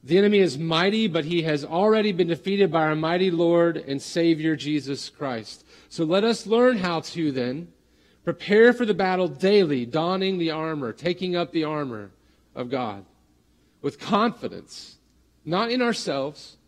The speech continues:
but in our glorious Savior and in his victory on the cross. That is how we are to approach this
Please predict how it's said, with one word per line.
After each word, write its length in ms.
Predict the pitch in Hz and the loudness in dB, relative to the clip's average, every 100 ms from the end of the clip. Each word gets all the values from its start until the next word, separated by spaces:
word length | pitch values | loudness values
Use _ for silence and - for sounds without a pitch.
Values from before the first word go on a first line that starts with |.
| _ _ _ _ _ - | _ _ _ _ _ -2
but 120 | 170 | 0
in 100 | 170 | 0
our 100 | 151 | -4
glorious 680 | 139 165 185 202 196 180 | -2 2 4 6 4 2
Savior 560 | - 185 170 156 127 131 | -2 -2 0 0 0 -2
and 120 | 135 | -2
in 100 | 139 | -4
his 480 | 135 - 208 220 156 | -8 2 6 6 4
victory 640 | 135 180 180 - 123 120 | -2 -2 -2 -8 -4 -4
on 200 | 120 127 | -4 -8
the 60 | 120 | -10
cross. 680 | - 117 98 - - - _ _ _ _ _ _ _ _ _ _ | -8 -8 -8 -12 -20 -20 _ _ _ _ _ _ _ _ _ _
That 380 | 120 160 170 - | 0 0 0 -2
is 220 | 147 - | -4 -4
how 240 | 156 147 | -4 -2
we 180 | 139 139 | 0 0
are 240 | 127 127 123 | 0 -4 -6
to 320 | - 127 117 | -8 -6 -6
approach 640 | 123 151 131 98 - - _ _ _ _ | -6 -6 -6 -6 -14 -18 _ _ _ _
this 540 | 113 113 - - - | -6 -6 -8 -16 -20